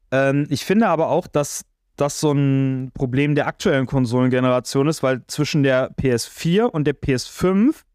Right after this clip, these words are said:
also natürlich von der Leistung her gibt's einen großen Unterschied, aber da beide Konsolen mehr wie eine Rechnerarchitektur sind, sind die Übergänge zwischen den Konsolen auch ein bisschen fließender.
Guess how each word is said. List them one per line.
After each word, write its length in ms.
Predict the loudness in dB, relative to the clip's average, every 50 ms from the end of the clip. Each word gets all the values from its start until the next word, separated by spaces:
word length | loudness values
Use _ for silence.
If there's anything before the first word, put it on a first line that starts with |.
| _ _ _ _ _ _ _
also 200 | -4 -4 -2 0
natürlich 420 | 0 0 0 0 0 0 0 0 -2
von 160 | -2 -2 0 0
der 100 | 2 2
Leistung 460 | 2 0 0 0 -2 -2 -2 -2 0
her 160 | 0 0 0
gibt's 240 | -2 -4 -8 -6 -4
einen 100 | -4 -2
großen 380 | 0 0 0 0 0 0 -2 0
Unterschied, 560 | 0 0 0 0 -2 -2 -2 -2 -2 -2 -4 _ -6
aber 500 | -2 -2 -2 0 0 2 2 2 0 -2 -4 _ _ _ _ _
da 100 | -2 -2 0
beide 320 | 0 0 0 0 0 -2
Konsolen 760 | -4 -2 -2 -2 -2 -2 0 0 2 2 2 2 0 -2 -4 _ _
mehr 460 | -4 -2 0 2 2 2 2 0 -2
wie 100 | -2 -2 0
eine 200 | 0 0 0 0
Rechnerarchitektur 1200 | -2 -4 -4 -2 -2 -2 -2 -2 -2 -4 -4 -4 -6 -8 -6 -6 -6 -6 -8 -4 0 0 2 2 2
sind, 340 | 0 0 0 0 0 -2 -2 _ _ _ _ _ -4
sind 200 | -2 -2 -2 0
die 120 | -2 -6 -2
Übergänge 520 | -2 -2 0 0 0 0 0 0 0 0 -2
zwischen 340 | -2 -4 -4 -2 0 0 0
den 160 | 0 0 -2
Konsolen 560 | -2 -2 -2 -2 0 0 2 2 2 2 0
auch 260 | 0 0 -2 -2 -2
ein 60 | -4
bisschen 260 | -4 -2 0 0 -2 -2
fließender. 760 | -2 -4 -4 0 0 0 0 0 0 0 2 2 0 -2